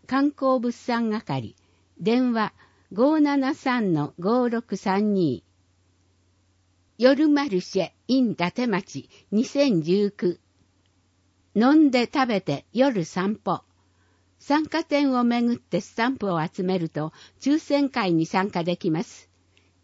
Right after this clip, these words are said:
日時、九月十一日水曜日、十八時から二十二時。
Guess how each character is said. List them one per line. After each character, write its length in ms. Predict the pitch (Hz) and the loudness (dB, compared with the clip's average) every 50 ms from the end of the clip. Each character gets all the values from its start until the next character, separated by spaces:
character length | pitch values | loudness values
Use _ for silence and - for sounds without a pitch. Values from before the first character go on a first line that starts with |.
| _ _ _ - | _ _ _ -2
日 340 | 220 269 285 - - 247 175 | 0 0 0 0 0 -4 -2
時、 280 | 151 156 147 151 - _ _ _ _ _ _ _ _ - | -2 -2 -4 -4 -8 _ _ _ _ _ _ _ _ -4
九 100 | - 311 | 0 2
月 320 | 302 302 294 - - 233 208 | 2 2 0 0 -2 -6 -4
十 280 | 180 214 254 269 277 | -2 -2 0 2 2
一 260 | 277 254 - - 254 | 0 0 -2 -4 -2
日 220 | 220 196 190 190 - | 0 0 -2 -4 -6
水 340 | - - 233 254 269 269 269 | -8 -4 0 2 2 2 2
曜 240 | 262 233 190 151 | 2 0 0 -2
日、 180 | 127 120 113 - _ _ _ _ _ _ _ _ _ _ - | -4 -6 -10 -16 _ _ _ _ _ _ _ _ _ _ -8
十 260 | 170 208 269 311 403 | -2 2 4 4 4
八 340 | 359 277 269 247 - 277 226 | 2 0 -4 -2 -2 -4 -2
時 120 | 208 208 | -2 -4
か 120 | - 208 190 | -2 -2 -2
ら 140 | 170 175 | 0 2
二 240 | 175 190 202 220 226 | 2 2 2 0 0
十 240 | 208 247 269 262 226 | 0 -2 -2 0 0
二 240 | 202 202 208 202 160 | 0 0 -2 -2 -4
時。 180 | 139 127 - | -6 -8 -10